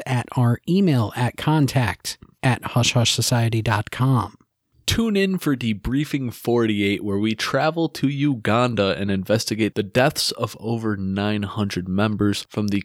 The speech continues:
Speaker 2: cult religious group of the Movement for the Restoration of the Ten Commandments of God and the Kanungu Massacre.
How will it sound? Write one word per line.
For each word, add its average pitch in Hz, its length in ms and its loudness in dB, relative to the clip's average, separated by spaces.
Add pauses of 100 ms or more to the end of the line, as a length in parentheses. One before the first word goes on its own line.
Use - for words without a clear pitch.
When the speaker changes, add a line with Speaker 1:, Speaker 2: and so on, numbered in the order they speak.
Speaker 2:
cult - 400 2 (120)
religious 107 680 2
group 95 380 -2 (140)
of 110 420 0 (180)
the 123 60 4
Movement 160 560 0
for 160 140 0
the 120 100 0
Restoration 110 1000 0
of 98 200 -10
the 101 160 -2
Ten 143 380 -4
Commandments 123 680 -2
of 107 200 -4
God 95 540 0
and 101 180 -6
the 98 140 -2
Kanungu 131 800 -2
Massacre. 101 880 -4